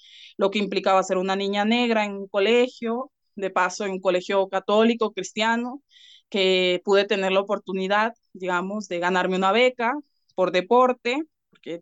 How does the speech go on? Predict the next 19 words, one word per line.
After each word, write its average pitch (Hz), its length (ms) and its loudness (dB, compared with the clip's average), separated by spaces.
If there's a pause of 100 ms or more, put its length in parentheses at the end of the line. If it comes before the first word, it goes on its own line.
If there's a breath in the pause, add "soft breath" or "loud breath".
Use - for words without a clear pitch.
he 180 120 0
hecho 175 180 4
deporte 185 440 4
desde 190 240 0
que - 100 -12
soy 180 180 2
muy 180 160 4
niña 208 340 4
también, 233 560 0 (680 loud breath)
y 196 560 2
estar 196 260 4
en 214 100 6
un 226 160 8
espacio 240 840 0
donde 190 360 -2
ya 185 100 2
había 196 180 2
un 202 180 -2
dogma 226 680 2